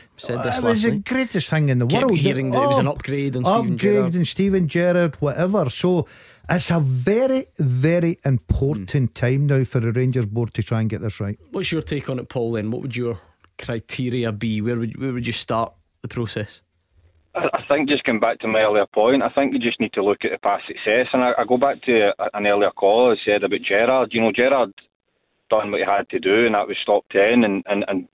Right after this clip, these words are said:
Speaker 3: and I think he, he changed a lot about the culture at the club. Uh, for me, in the past, you know, t-, since the Europa final,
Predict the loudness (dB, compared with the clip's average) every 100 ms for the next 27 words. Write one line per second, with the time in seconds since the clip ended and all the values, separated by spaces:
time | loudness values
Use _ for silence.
0 | -6 -4 -2 -2 -2 -4 -4 -4 -2 2
1 | 4 4 2 0 -4 -2 0 0 0 0
2 | 2 0 0 0 -4 _ _ _ _ _
3 | -8 -8 -10 -8 0 2 4 4 4 4
4 | 2 0 -2 -2 -4 -14 -18 -8 -2 -2
5 | -4 -14 _ _ _ -4 2 2 2 2
6 | 4 4 2 2 2 4 4 2